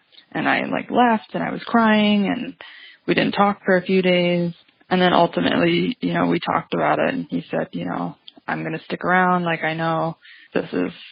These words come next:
tough for you," or whatever. So I thought, "Okay, you know, things are fine." We got past that, but I always had that, like, experience in the back of my mind 'cause it felt so traumatizing at the time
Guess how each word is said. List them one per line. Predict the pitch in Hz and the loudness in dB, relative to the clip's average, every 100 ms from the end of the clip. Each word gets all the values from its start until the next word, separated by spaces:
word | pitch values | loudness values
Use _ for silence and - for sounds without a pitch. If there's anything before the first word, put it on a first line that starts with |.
| - | -8
tough | - 175 - | -2 -2 -2
for | |
you," | 175 170 | 0 2
or | 165 | 2
whatever. | 165 160 160 160 165 165 - | 2 0 0 0 -2 -6 -8
So | - 165 160 - - - - - _ - | -2 0 0 -4 -16 -20 -20 -20 _ -4
I | 175 | 2
thought, | - 175 - | 4 4 4
"Okay, | 240 196 185 185 | 0 2 0 0
you | 190 196 | 0 2
know, | 185 180 175 - | 2 0 -2 -2
things | 190 185 | 0 2
are | 185 | 2
fine." | 190 170 156 160 - _ _ - - | 2 2 2 -2 -8 _ _ -12 -4
We | 185 | 0
got | 170 165 | 2 2
past | - 175 175 - | 2 0 0 0
that, | - - - | 2 0 -2
but | 170 - | -2 0
I | 170 165 _ - - - - _ _ | -2 -4 _ -20 -20 -20 -20 _ _
always | - 185 180 175 | 4 6 6 4
had | - 175 165 | -2 -2 -2
that, | 170 180 180 _ _ - - | 0 -2 -2 _ _ -20 -10
like, | - - | -8 -8
experience | - - 170 165 175 180 - | -12 -4 0 2 2 0 -4
in | 170 | -4
the | |
back | 156 156 | -2 -2
of | 160 | -2
my | 156 | -2
mind | 156 160 175 | -2 -2 -2
'cause | 165 | -6
it | - - | -8 -4
felt | - 160 - | 0 0 0
so | 170 | -4
traumatizing | 160 160 156 165 175 175 190 | -2 -2 -2 -2 -2 -2 -4
at | 190 | -4
the | 196 | -2
time | 214 208 208 | 2 4 2